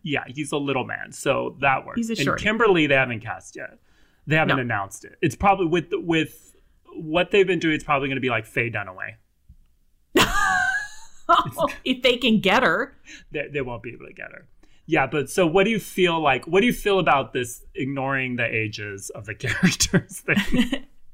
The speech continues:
Speaker 2: Oh, you mean completely suspending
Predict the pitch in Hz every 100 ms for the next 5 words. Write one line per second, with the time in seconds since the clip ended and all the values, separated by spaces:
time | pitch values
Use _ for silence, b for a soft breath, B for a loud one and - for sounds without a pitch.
0 | 247 - B 320 - 208 175 175 233 208
1 | 214 - 170 - 165 190 190 196 - 190
2 | 190 190 185